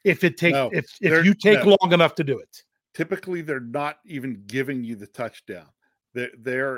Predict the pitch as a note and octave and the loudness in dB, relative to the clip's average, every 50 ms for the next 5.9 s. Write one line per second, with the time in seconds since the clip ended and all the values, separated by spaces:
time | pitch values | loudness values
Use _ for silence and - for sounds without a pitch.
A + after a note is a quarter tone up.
0 | B2 - - C3 C3 C3 C3 B2 B2+ B2 A#2+ A#2 A#2 _ _ _ _ _ _ _ | -10 -10 -8 -6 -6 -6 -6 -6 -6 -4 -4 -6 -6 _ _ _ _ _ _ _
1 | _ _ _ _ _ _ _ _ _ _ _ _ _ _ _ F#2 F#2+ G#2+ A#2 A2+ | _ _ _ _ _ _ _ _ _ _ _ _ _ _ _ -20 -18 -18 -18 -16
2 | _ - - G3+ - G#3+ - - D3+ C#3 C3 A#2+ C3 A#2 - - - D#3 C#3+ C3+ | _ -4 -4 -2 -2 -4 -8 -6 -6 -6 -6 -6 -6 -8 -8 -8 -6 -4 -4 -4
3 | C3 C3 B2 B2+ B2+ B2+ B2+ B2 _ C#3+ A#2 C3 C#3+ C3 A#2 B2+ C3+ D3 D#3 D3+ | -4 -6 -6 -6 -6 -6 -6 -10 _ -14 -12 -10 -10 -10 -8 -2 -2 -2 -2 -2
4 | D#3+ D#3+ F3+ _ D#3 C#3+ B2+ A#2+ G#2+ F#2+ F#2+ _ - C3 B2 A2+ A#2 A2+ C3+ D#3 | -6 -20 -20 _ -10 -8 -6 -6 -6 -8 -14 _ -14 -12 -12 -10 -8 -6 -4 -2
5 | E3 E3+ F3+ F3+ F3 D#3+ D#3+ D#3 D3+ C#3 - - C#3 B2+ B2+ A#2+ A#2 | -2 -2 -2 -2 0 -2 -2 -2 -6 -10 -8 -8 -4 -4 -4 -4 -6